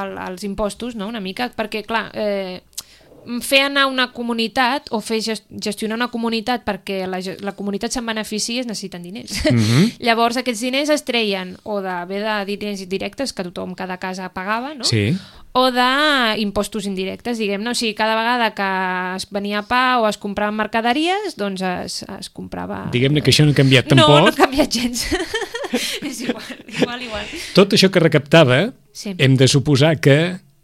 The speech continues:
Speaker 2: anava en bona part a la Pia Almoina, també?
Speaker 1: No, això era, ge-, gestionava, ho gestionava el comú.
Speaker 2: D'acord.
Speaker 1: Sí, sí.
Speaker 2: És a dir, que hi havia aquí una, hi havia un procés d'autogestió.
Speaker 1: Sí.
Speaker 2: La Pia Almoina intervenia d'alguna manera?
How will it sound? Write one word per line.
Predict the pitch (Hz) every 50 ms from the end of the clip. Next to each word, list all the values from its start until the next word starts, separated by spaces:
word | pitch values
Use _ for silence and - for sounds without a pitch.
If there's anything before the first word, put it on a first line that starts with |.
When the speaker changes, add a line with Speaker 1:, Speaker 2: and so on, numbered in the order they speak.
| _ -
Speaker 2:
anava | 143 123 117 113 117 127
en | 131 127
bona | 120 123 117 117 -
part | 127 117 - -
a | 131
la | 123 -
Pia | 131 123 120
Almoina, | 113 110 113 117 117 107 110
també? | - 123 127 139 196 254 240 - - - -
Speaker 1:
No, | 262 294 330 339 330
això | 311 320 302 - 254
era, | 262 302 311
ge-, | 285 262 247 233 214
gestionava, | - 214 - - 214 202 214 220 240 254 254 240 220 202 190
ho | 185 190 196
gestionava | 202 202 - 220 240 277
el | 277 -
comú. | - 185 - -
Speaker 2:
D'acord. | 135 127 - 185 185 156 104 95
Speaker 1:
Sí, | - - 220 202
sí. | - - -
Speaker 2:
És | 107 98
a | 131
dir, | 123 123 -
que | 131 127 123 120 123
hi | 135 127 123
havia | 117 127 135 139 139
aquí | 135 135 151 151 160
una, | 165 151 143 135 123 117 113 107 98 - - - - - _ -
hi | - - 202 143 127
havia | 123 127 127
un | 143
procés | 131 143 139 - - 143 120
d'autogestió. | 135 123 117 - 139 120 113 117 - - 160 143 123 120 175 285 -
Speaker 1:
Sí. | - - 247 214 185 185 - - - _ - - _ _ _ -
Speaker 2:
La | - 127 120 -
Pia | 147 143 143 139
Almoina | 139 135 135 143 156 160 165
intervenia | 165 151 - - 127 123 123 127 131 131 123
d'alguna | 120 113 117 123 120 113
manera? | 120 123 135 147 170 190